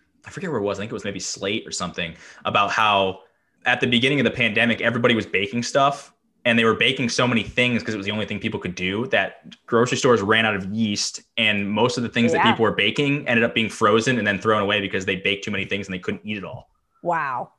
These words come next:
Speaker 1: I know.
Speaker 2: But that's what we were doing. I mean,
Speaker 1: There's nothing else to
Speaker 2: every-,
Speaker 1: do. Yeah. I mean, it was like, "Hey, let's
Speaker 2: everybody I
Speaker 1: bake."
Speaker 2: know had a sourdough starter.
Speaker 1: <laughs>
Speaker 2: Everybody
Speaker 1: Yeah.
Speaker 2: I know was making, um, they were doing the cloud coffees, all those things you
Speaker 1: Yeah.
Speaker 2: saw on Instagram. Everybody
Speaker 1: Yeah.
Speaker 2: was doing that stuff.
Speaker 1: Yeah. You should start a TikTok with your, uh,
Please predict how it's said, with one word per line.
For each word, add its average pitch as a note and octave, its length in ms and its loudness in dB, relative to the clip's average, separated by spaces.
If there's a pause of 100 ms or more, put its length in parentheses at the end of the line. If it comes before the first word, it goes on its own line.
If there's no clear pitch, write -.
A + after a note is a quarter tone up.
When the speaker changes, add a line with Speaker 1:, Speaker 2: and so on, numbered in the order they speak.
Speaker 1:
I G#2 80 0
know. G3+ 120 2
Speaker 2:
But - 40 2
that's A#3 140 2
what C4+ 80 -4
we B3+ 100 2
were C4 100 6
doing. A#3+ 480 2
I C#3+ 120 -10
mean, F#3+ 360 -10
Speaker 1:
There's A2 120 0
nothing D3+ 180 6
else E3+ 120 6
to F3 40 2
Speaker 2:
every-, F#3+ 120 10
Speaker 1:
do. A#3 180 8
Yeah. D3+ 160 6
I G2 40 2
mean, G2+ 120 0
it - 20 2
was G2+ 80 0
like, G#2+ 100 4
"Hey, - 120 6
let's - 160 6
Speaker 2:
everybody G#3+ 260 6
I A#3 60 2
Speaker 1:
bake." G#3 60 0
Speaker 2:
know F3+ 80 -6 (340)
had F3+ 160 0
a - 20 0
sourdough F#3+ 460 2
starter. G3 640 2 (140)
Speaker 1:
<laughs> - 180 -6
Speaker 2:
Everybody G3+ 340 4
Speaker 1:
Yeah. G3+ 120 4
Speaker 2:
I G3+ 80 2
know G#3 240 2
was G#3+ 160 2
making, G3+ 420 0
um, F#3+ 420 -2 (400)
they C#4 80 8
were C#4 80 6
doing C4 180 6
the A3+ 60 4
cloud G#3 420 6
coffees, G#3 600 4
all A3 200 6
those A3+ 200 2
things G#3 220 0
you A#3 60 6
Speaker 1:
Yeah. A3+ 100 4
Speaker 2:
saw F#3+ 120 4
on F#3 140 -2
Instagram. E3+ 680 -4
Everybody G3 380 4
Speaker 1:
Yeah. F#3+ 60 2
Speaker 2:
was F3 80 -4
doing D#3+ 220 -8
that A2 220 -10
stuff. - 400 -8
Speaker 1:
Yeah. F2+ 260 -8 (340)
You D#3 220 0
should A3 120 -2
start A#3+ 160 6
a F#3 80 4
TikTok A2+ 480 0
with G2 160 -4
your, G2+ 200 2
uh, F#2 260 2